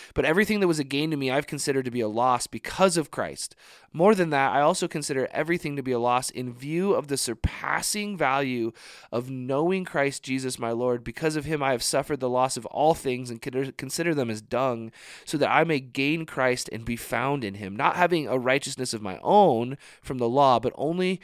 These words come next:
one that is through faith in Christ, the righteousness from God based on my faith. My goal is to know him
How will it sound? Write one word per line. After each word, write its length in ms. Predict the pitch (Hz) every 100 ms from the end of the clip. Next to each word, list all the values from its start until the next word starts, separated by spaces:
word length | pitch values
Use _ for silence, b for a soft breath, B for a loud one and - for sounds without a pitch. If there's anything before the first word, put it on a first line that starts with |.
| B
one 340 | - 143 131 113
that 140 | 104
is 140 | 104 -
through 280 | - 131
faith 340 | 127 104 107 -
in 120 | 98
Christ, 340 | - 113 90 -
the 120 | 104
righteousness 600 | 73 135 147 165 170 160
from 160 | 147
God 320 | 117 107 107 104 B B B B -
based 340 | 156 175 -
on 320 | - 160 143
my 160 | 131 110
faith. 760 | - - - 190 147 113 - - B B B B B B B -
My 160 | - 151
goal 380 | 147 151 175 196
is 140 | 165
to 120 | -
know 300 | 147 139 143
him 320 | 143 117 98